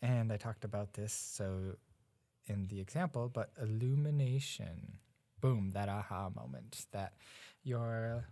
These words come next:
little assistant comes back with that great idea, with that connection, with that solution,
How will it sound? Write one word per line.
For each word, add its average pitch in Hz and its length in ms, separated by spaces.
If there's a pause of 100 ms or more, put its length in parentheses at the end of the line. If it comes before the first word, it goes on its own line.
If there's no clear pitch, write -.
little 127 220
assistant 143 540
comes 127 320
back 131 360
with 117 180
that 110 260 (540)
great 156 260
idea, 143 520
with 120 200
that 120 260
connection, 123 560
with 113 140
that 117 200
solution, 117 680